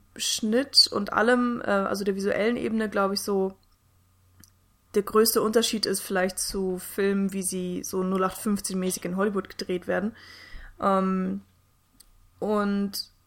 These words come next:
ich hatte so zum Schluss des Films das Gefühl, vor allen Dingen die Art, wie Christian Bale redet, dass es so vielleicht ein bisschen auch an Gebete angelehnt ist. Also, dass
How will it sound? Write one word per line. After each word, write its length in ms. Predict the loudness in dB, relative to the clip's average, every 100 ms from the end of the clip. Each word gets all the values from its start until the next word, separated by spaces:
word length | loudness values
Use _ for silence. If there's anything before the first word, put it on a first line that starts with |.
| _ _ _ _ -10
ich 160 | -2
hatte 180 | 0 0
so 100 | -2
zum 240 | -2 -2 -2
Schluss 320 | 0 0 2
des 140 | -2
Films 260 | 0 -2 0
das 160 | -4 -6
Gefühl, 640 | -10 -6 -2 0 0 -2
vor 240 | -4 0 4
allen 280 | 4 4 4
Dingen 480 | 2 0 -4 -10 -4
die 100 | 2
Art, 200 | 4 4
wie 40 | -2
Christian 460 | -2 -2 -4 -4
Bale 400 | -2 0 0 0
redet, 420 | 0 0 0 -2 -10 -20 -20 -20 _ _ _ _ -6
dass 160 | -2
es 140 | 0 2
so 340 | 4 2 0 -8 _ -20
vielleicht 420 | -18 -4 -2 0 -2
ein 100 | 0
bisschen 240 | 0 -2
auch 160 | -4 -2
an 180 | -2
Gebete 760 | -2 -2 0 0 -2 0 -2 -4 _ _
angelehnt 640 | 0 0 0 0 2 0 -2
ist. 360 | -4 -4 -6 2
Also, 220 | 2 4
dass 480 | 0 0 -2 -6